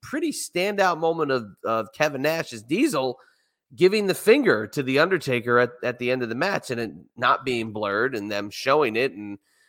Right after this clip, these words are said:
you know, reaction being what it was in nineteen ninety-six. That was a pretty controversial moment in its own. I, I might have switched these out. You know, they're going for a little bit of the undercard flavor here, and they gotta diversify the guys that are on this D V D.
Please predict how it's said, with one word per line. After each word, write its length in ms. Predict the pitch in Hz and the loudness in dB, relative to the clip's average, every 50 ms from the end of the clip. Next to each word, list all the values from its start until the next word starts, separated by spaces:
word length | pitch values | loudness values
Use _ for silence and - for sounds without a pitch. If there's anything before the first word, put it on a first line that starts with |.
| _ _ _ | _ _ _
you 100 | 123 120 | -2 0
know, 140 | 117 110 107 | 0 0 0
reaction 680 | 107 110 110 113 123 135 135 - - - 131 113 117 | 0 -2 0 2 2 2 2 0 -4 -4 -4 -4 -4
being 260 | 110 120 120 117 117 120 | -4 -4 -2 -2 -2 0
what 160 | 120 117 113 | 0 2 0
it 100 | 110 101 | 0 2
was 300 | 113 131 151 180 151 120 | 2 2 2 2 0 -2
in 80 | 117 | -4
nineteen 300 | 104 113 120 117 - 123 | -2 -2 -2 -2 -2 -4
ninety-six. 420 | 117 113 104 107 - - 131 117 - | -4 -4 -4 -4 -4 -6 -6 -6 -2
That 180 | - 120 131 196 | 0 0 2 2
was 140 | 240 196 165 | 2 0 -2
a 40 | |
pretty 220 | - - 175 160 147 | -6 -6 -6 -6 -6
controversial 640 | - - 156 156 - - 117 123 135 131 - 123 110 | -2 -2 -2 -2 -2 -6 -4 -4 -4 -4 -2 -6 -6
moment 420 | 110 117 131 139 123 117 113 107 - - _ _ | -2 -2 -2 0 -2 -2 -4 -4 -8 -12 _ _
in 120 | - 123 | -6 -4
its 180 | 113 104 - - | -4 -4 0 2
own. 300 | 170 196 180 131 113 113 - _ _ _ _ _ _ _ _ _ _ _ | 4 6 6 4 2 0 -6 _ _ _ _ _ _ _ _ _ _ _
I, 80 | 123 123 - - | -4 -4 -2 -2
I 80 | 160 254 | -2 2
might 200 | 285 294 294 269 | 4 4 4 4
have 80 | 269 | 2
switched 380 | - - - 214 240 220 - - | -2 -4 -4 -4 -6 -6 -6 -10
these 200 | 220 226 214 180 | -8 -8 -2 0
out. 320 | 202 202 180 147 117 - - _ | 0 0 0 -2 -4 -6 -12 _
You 100 | - 151 | -6 0
know, 140 | 151 160 170 | 2 2 4
they're 120 | 170 165 | 4 2
going 260 | 151 185 190 214 226 214 | 2 2 4 4 2 0
for 200 | - 202 208 202 | 0 0 0 2
a 60 | 196 | 2
little 220 | 190 196 202 196 196 | 2 2 2 2 2
bit 220 | 175 202 190 170 | 2 0 0 0
of 100 | 180 160 | 0 -2
the 120 | 151 143 | 0 0
undercard 540 | 147 156 175 185 185 - - 190 175 165 160 | 0 2 2 0 -2 0 0 2 2 2 0
flavor 400 | - - 156 151 170 175 165 175 | -2 -2 -2 -2 0 0 -2 -2
here, 200 | 175 175 170 170 | -2 -2 -4 -4
and 100 | 175 170 | -4 -4
they 80 | 151 131 | -4 -2
gotta 280 | 117 143 147 156 151 | 0 0 -2 -2 -2
diversify 760 | 139 139 123 120 110 135 151 151 - 151 - - 151 151 151 147 | 0 0 0 2 2 0 -2 -2 -4 -10 -10 -8 -4 -2 -4 -2
the 100 | 117 107 | -4 -4
guys 320 | - 127 120 131 135 127 | -2 0 0 0 0 0
that 120 | 123 117 98 | -2 -6 -6
are 160 | 92 - - | -6 -6 -4
on 220 | 110 120 139 151 | -2 0 0 0
this 160 | 151 147 135 - | -2 -6 -8 -6
D 160 | - 147 143 | -6 -6 -4
V 120 | 131 127 | -4 -4
D. 280 | 110 127 139 160 185 | -4 -2 -4 -4 -6